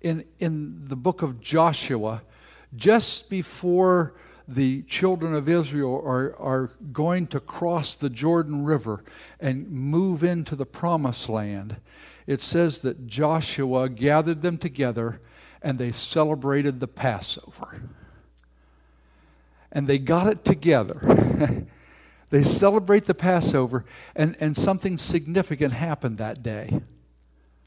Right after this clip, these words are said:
The manna, the, the, the, uh, the dew on the ground that came every morning that they had eaten for forty years. It looked like coriander seed, and they would go out and gather it every day.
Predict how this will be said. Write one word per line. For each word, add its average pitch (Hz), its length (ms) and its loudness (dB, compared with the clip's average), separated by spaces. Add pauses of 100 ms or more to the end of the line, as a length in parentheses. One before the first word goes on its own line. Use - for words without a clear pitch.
(260)
The 139 120 -2
manna, 147 600 -2 (1120)
the, 143 460 2 (180)
the, 143 540 -2 (100)
the, 131 760 -4 (460)
uh, - 60 -10 (260)
the 139 220 -4
dew 165 560 2
on 156 100 2
the 147 100 0
ground 135 600 2
that 127 200 -2
came 156 360 -2
every 139 300 0
morning 135 540 0
that 120 180 -4
they 143 140 4
had 131 120 2
eaten 147 300 -4
for - 180 -14
forty 143 460 0
years. 120 580 0
It 135 100 -12
looked 127 220 -6
like 131 220 -2
coriander 117 680 0
seed, 110 380 -2
and 107 80 -6
they 120 100 -2
would 120 140 -2
go 120 160 0
out 123 200 -2
and 107 140 -12
gather 117 440 -2
it 107 80 -6
every 117 300 -2
day. 110 400 -2